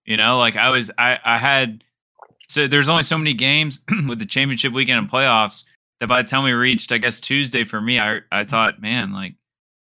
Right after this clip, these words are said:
there's not gonna be another, like, Scott day. Like, there's not gonna be a full slate of six hours of uninterrupted football." And it, it kinda made me depressed. So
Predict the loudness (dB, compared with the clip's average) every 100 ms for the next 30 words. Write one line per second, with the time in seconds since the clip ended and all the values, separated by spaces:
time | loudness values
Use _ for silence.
0 | _ -6 0 0 2 0 0 2 0 0
1 | -2 -4 -6 -4 0 0 0 -6 -8 -8
2 | -10 -8 -4 -4 -2 -4 -4 -4 -4 -4
3 | -4 0 4 2 2 _ _ -10 -6 -4
4 | -2 0 2 4 2 -4 -6 -2 0 0
5 | -2 -2 -2 -2 -6 -6 -8 -6 -8 -10
6 | -14 _ _ _ _ _ _ _ _ -12
7 | -8 -8 -10 -4 0 2 0 -2 -4 -2
8 | 0 -2 -2 0 0 -2